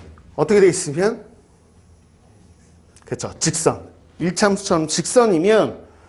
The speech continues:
정확하게 정적분 값이나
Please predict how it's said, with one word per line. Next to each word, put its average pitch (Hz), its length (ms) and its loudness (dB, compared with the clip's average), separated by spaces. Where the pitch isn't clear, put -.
정확하게 202 840 2
정적분 214 560 -2
값이나 190 720 -2